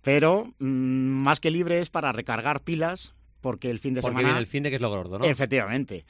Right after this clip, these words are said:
Speaker 2: Ajá.
Speaker 1: El fin de semana tenemos nada más y nada menos que tres torneos de pádel, uno en, en el Club Fanati de Cigales,
Speaker 2: Ajá.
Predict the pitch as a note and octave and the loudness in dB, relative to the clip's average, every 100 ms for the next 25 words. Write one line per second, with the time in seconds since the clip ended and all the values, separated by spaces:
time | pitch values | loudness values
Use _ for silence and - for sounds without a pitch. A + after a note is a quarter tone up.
0 | - A2 G#2 A2+ C3+ C#3+ D#3 D#3+ D#3+ A2 | -16 -12 -8 -4 -2 -2 -2 -2 -2 -4
1 | - A#2 C3 C#3 C#3 C#3 C3 C3 C3+ B2 | -6 -6 -4 -2 -2 -2 -2 0 0 -2
2 | B2+ B2+ D3+ A2+ - G2+ A#2+ B2+ B2+ B2+ | -2 -2 -4 -6 -10 -10 -4 -2 -2 -4
3 | - A#2 B2 A#2+ A#2 C3+ E3 D#3 G#3+ _ | -6 -6 -4 -4 -4 0 0 0 -6 _
4 | _ _ _ _ - C3 C3 B2+ A#2+ A2+ | _ _ _ _ -2 0 2 0 0 0
5 | A2 A2 G#2+ A#2+ A2 G#2 B2+ B2+ A#2 A#2+ | 0 -2 -4 -4 -6 -6 -4 -4 -2 -4
6 | A#2+ - B2 A#2+ A#2 A#2 G2+ A2+ A#2+ C#3 | -6 -2 -2 0 -2 -4 -4 -6 -2 -2
7 | D#3+ A3+ - A2+ A#2 | -2 -6 -12 -14 -14